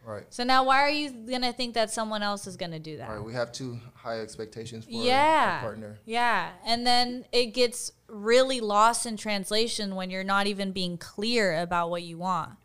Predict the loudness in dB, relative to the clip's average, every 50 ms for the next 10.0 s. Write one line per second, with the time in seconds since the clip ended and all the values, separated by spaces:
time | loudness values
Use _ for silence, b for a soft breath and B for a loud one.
0 | -20 -18 -16 -16 b b b b b b b _ -6 -4 0 2 2 0 0 -2
1 | -6 -6 -4 -4 -2 0 2 2 2 2 0 -2 -4 -4 -6 -4 -2 0 2 2
2 | 2 0 0 0 0 0 -2 -4 -8 -6 -6 -4 -4 -2 -4 -2 0 2 2 2
3 | 2 0 -2 -4 -8 -12 _ _ -12 -8 -6 -2 -2 -2 -2 -2 -2 2 6 8
4 | 8 8 6 4 0 -4 -6 -4 -2 0 0 0 -2 -2 -4 -6 -6 -8 -8 -8
5 | -8 -4 0 0 2 2 2 0 -2 -2 -2 -2 -4 -6 -6 -6 -6 -8 -6 -2
6 | 2 2 4 4 2 0 -2 -8 -12 B B B B B B B B B 4 6
7 | 6 6 6 4 4 0 0 -2 -4 -6 -6 -2 2 2 4 4 4 2 0 0
8 | 2 4 6 6 6 4 0 2 0 0 0 0 0 2 2 2 2 2 0 -2
9 | -4 -6 -6 -6 -4 -2 -2 -2 -2 -4 -8 -6 -4 -4 -4 -6 -8 -12 -16